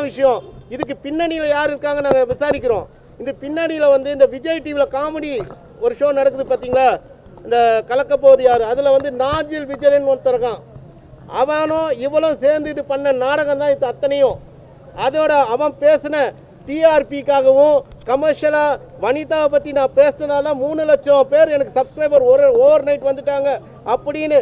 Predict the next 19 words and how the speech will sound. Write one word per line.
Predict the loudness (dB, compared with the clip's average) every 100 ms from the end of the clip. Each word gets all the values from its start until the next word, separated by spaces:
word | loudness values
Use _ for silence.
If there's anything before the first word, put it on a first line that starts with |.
| 0 -12 -4 0
அவன் | 2 2
வந்து | 0 -2 -4 -2
இன்னொருத்தர்கிட்ட | 0 -2 0 0 0 -2 0
பேசுற | 2 2 0 -2 -2
அந்த | -4 -4 -2 -2
audio | 0 0 -2
ரெக்கார்டிங்கா | -2 -4 -4 -8 -8 -12 -20 -20 -20 -20 -14 -10
இன்னைக்கு | 0 2
என்கிட்ட | 2 4 4
இருக்கு. | 4 2 2 -2 -14 -6
அதையும் | -6 -4 -4
நான் | -4 -2
collect | -2 0
பண்ணிட்டேன். | -2 0 -2 -2 -10 -18 -18 -20 -18 -12
இதே, | 0 2 4 2 -2 -6
இதே | 0 0 0
சூர்யாவும் | -8 -4 -2 2 4 4 2 -4 -8 -10 -2 -2
அவனும் | 0 -2 -4 0 0
கொஞ்சிக்கிற, | 0 -2 -6 0